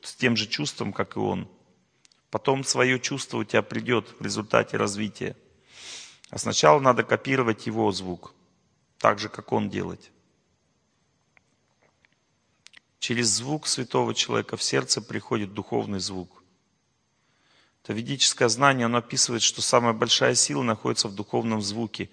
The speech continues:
Духовный звук передаётся от одного человека к другому. Он не возникает просто так в пространстве.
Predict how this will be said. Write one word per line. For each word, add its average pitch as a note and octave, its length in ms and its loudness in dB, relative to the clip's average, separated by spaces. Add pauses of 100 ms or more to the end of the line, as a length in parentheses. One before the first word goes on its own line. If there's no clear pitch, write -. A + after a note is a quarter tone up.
(300)
Духовный C3+ 480 0
звук D3 380 -4
передаётся B2 640 2
от G#2+ 120 2
одного A#2+ 300 0
человека A2+ 400 -2
к G2+ 80 -10
другому. G#2+ 540 -4 (340)
Он A2+ 160 0
не A#2+ 80 0
возникает B2 580 2
просто - 280 -6
так - 240 -2
в - 80 -16
пространстве. - 720 -2